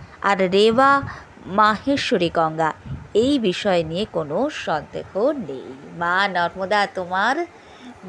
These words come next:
জয় জয়কার হোক, জয় জয়কার হোক, জয় জয়কার হোক। সবাইকে এই লাড্ডু গোপাল চ্যানেলে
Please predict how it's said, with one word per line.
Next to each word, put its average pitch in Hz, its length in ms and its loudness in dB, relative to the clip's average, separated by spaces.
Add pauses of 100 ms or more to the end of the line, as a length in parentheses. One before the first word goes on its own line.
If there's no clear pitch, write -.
(120)
জয় 240 500 2
জয়কার 190 500 2 (140)
হোক, 180 100 -4 (840)
জয় 220 340 4
জয়কার 175 460 -4
হোক, 262 360 0 (180)
জয় 220 340 2
জয়কার 156 380 -4 (120)
হোক। 190 140 -12
সবাইকে 254 520 0 (300)
এই 208 180 6
লাড্ডু 240 260 2
গোপাল 240 260 2
চ্যানেলে 240 420 0